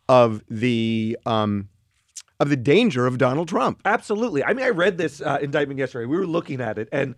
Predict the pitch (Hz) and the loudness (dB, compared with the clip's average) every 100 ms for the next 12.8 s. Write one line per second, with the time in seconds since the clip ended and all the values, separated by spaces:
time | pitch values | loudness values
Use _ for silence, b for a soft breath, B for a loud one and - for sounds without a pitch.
0 | b - 226 247 214 196 180 156 - 143 | b -2 0 0 0 0 0 -2 -2 -6
1 | 127 127 107 82 117 170 185 151 151 151 | -6 -10 -14 -8 -2 -2 -2 -6 -4 -2
2 | 139 151 143 123 107 - 202 269 180 170 | -2 -4 -6 -10 -12 -14 -6 -6 -4 -4
3 | 185 185 160 - 170 131 - _ - 156 | -2 0 -2 0 -2 -2 -8 _ -6 -4
4 | 143 - 165 233 254 220 143 143 139 - | -4 2 4 4 4 0 -2 -2 -4 -2
5 | 139 180 - 165 165 170 160 156 143 147 | 2 2 2 -2 -2 -4 -2 -4 -6 -6
6 | 139 151 135 117 127 143 160 151 143 143 | -4 -4 -6 -6 2 4 4 4 4 2
7 | 139 b b 156 156 165 156 156 156 147 | 0 b b 0 0 -2 0 0 -2 -4
8 | 156 147 156 147 - 147 147 156 - 151 | -4 0 2 0 -4 -4 -2 -2 0 2
9 | 147 143 139 127 127 127 120 - 131 - | 4 2 0 -4 -6 -10 -10 -12 -12 -2
10 | 160 160 160 147 143 135 139 131 165 156 | -2 0 -4 -4 -4 -4 -6 -4 -2 -2
11 | 143 139 127 123 120 - 131 143 131 135 | 0 0 -2 -6 -8 -8 -4 -4 -2 -4
12 | 135 143 151 139 135 143 131 120 | -4 -8 -8 -6 -2 -2 -2 -8